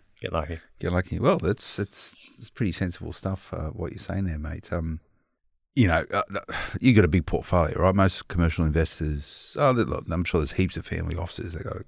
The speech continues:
Speaker 2: a lot more of it, but you got a complicated property portfolio that needs love and attention, right? So but a,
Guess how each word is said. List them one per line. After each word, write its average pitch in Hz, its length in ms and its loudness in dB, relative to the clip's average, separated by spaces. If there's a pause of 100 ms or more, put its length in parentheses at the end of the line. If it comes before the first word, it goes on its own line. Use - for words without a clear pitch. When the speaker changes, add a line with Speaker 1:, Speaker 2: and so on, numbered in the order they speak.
(360)
Speaker 2:
a - 60 -10
lot 95 140 -10
more 80 220 0
of 64 100 -4
it, - 120 -10
but - 140 -4 (320)
you 127 120 8
got 110 80 10
a 80 60 2
complicated 82 720 0 (800)
property 85 260 2
portfolio 78 560 -2
that 78 80 0
needs 80 220 0
love 80 160 4
and 78 100 -2
attention, 98 540 -2
right? - 140 -6
So 76 420 -2
but - 160 2
a, 107 120 4